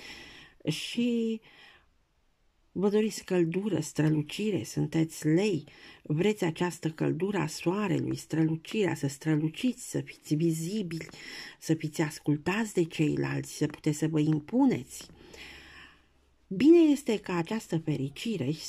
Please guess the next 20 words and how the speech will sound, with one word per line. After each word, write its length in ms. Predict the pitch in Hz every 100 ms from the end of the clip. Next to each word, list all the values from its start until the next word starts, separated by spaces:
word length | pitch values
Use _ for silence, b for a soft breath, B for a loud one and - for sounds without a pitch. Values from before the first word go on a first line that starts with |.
| - _
să 200 | - 240
o 100 | 226
păstrați 560 | 214 185 - 220 220 196
în 100 | 185
sanctuarul 720 | - 175 165 180 190 170 156
inimii 400 | 180 185 165 156
voastre, 720 | 147 170 165 160 - 131 117 B B B B B
fiindcă 400 | - 165 170 160
soarele, 760 | 135 - 175 233 220 147 123 110
soarele 540 | - - 240 233 196
poate 400 | 165 185 196 -
să 200 | 160 -
întrețină 680 | 160 165 147 143 - 233 208
viața 520 | 160 156 160 160 - 143
atâta 360 | 143 175 160
timp 280 | 135 165 175
cât 240 | - 147
are 260 | 156 170 156
ce 340 | 139 - 185
evapora 840 | 170 156 139 - - 151 - 170